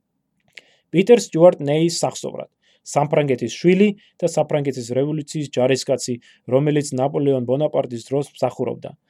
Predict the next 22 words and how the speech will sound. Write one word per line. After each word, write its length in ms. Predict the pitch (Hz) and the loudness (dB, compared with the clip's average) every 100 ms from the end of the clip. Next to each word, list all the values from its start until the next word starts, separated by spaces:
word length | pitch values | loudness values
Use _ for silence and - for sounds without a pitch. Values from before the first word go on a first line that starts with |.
| _ _ - | _ _ -6
ამ 160 | 135 | -4
ცხოვრებას 500 | 165 - 151 151 143 131 | -2 -2 -2 -2 -4 -4
გამოეთხოვა 680 | 120 156 175 175 175 160 156 | -4 -2 -2 -2 -2 0 0
ათასრვაასორმოცდაექვსი 1200 | 110 120 120 - 117 117 - 123 110 120 110 - - | -2 -6 -8 -8 -10 -10 -10 -12 -10 -10 -10 -12 -18
წლის 320 | - 123 123 - _ _ _ _ | -16 -14 -16 -18 _ _ _ _
თხუთმეტ 460 | - - 147 160 139 | -16 -10 -8 -8 -6
ნოემბერს 420 | 123 120 120 120 | -6 -4 -6 -8
სამოცდაჩვიდმეტი 800 | - 123 127 131 - 117 120 120 | -10 -8 -6 -6 -6 -10 -8 -8
წლის 280 | - 113 120 | -8 -10 -10
ასაკში“. 540 | - 110 - - - - _ _ _ _ _ _ | -10 -12 -12 -12 -16 -18 _ _ _ _ _ _
ანუ, 280 | - 123 143 160 - _ _ | -12 -6 -2 -4 -6 _ _
<laughs> 320 | - 139 160 131 | -8 0 2 2
პიტერ 280 | 165 160 | 0 0
სტიუარტ 300 | - 156 147 | 0 0 -2
ნეის, 340 | 139 139 151 - | 0 -2 -2 -2
ა, 140 | 131 120 _ _ _ - 135 135 | -4 -4 _ _ _ -8 -4 -2
ვინაობა 460 | 135 151 156 165 | -2 0 2 4
საკმაოდ 380 | 185 175 170 165 | 2 0 0 -2
დიდი 220 | 156 160 170 | -2 -2 0
ხანია 380 | 170 151 151 180 156 | 0 0 2 2 2
აინტერესებთ 600 | 139 131 139 123 127 - | -2 0 0 0 -4 -8
მკვლევარებს. 720 | - 123 127 139 196 240 - | -6 0 2 4 2 0 -14